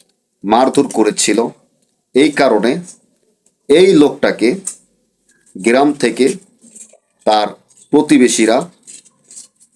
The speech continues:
তাকে বের করে দেয়। তারপর থেকে সে ঢাকায় আসে মিরপুর। মিরপুর এসে উনি এই একটি প্রতিষ্ঠান চালু করেন, চেলকেয়ার।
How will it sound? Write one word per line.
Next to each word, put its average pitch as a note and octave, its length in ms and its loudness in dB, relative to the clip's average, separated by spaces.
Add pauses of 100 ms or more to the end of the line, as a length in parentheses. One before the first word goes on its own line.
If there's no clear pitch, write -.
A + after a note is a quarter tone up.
তাকে G2+ 420 0 (600)
বের C3 180 2
করে F#2 240 -2
দেয়। A#1 160 -8 (1000)
তারপর C3+ 380 2
থেকে D#3+ 320 0
সে D#3+ 180 0 (880)
ঢাকায় B2+ 440 0
আসে C#3 220 -2
মিরপুর। A2+ 400 0 (800)
মিরপুর D#3 440 2
এসে D#3+ 260 2 (1300)
উনি D3 320 2 (760)
এই A#2+ 300 0 (180)
একটি - 300 -2 (120)
প্রতিষ্ঠান B2+ 520 0 (440)
চালু A2+ 260 0
করেন, A2 260 0 (320)
চেলকেয়ার। - 460 -4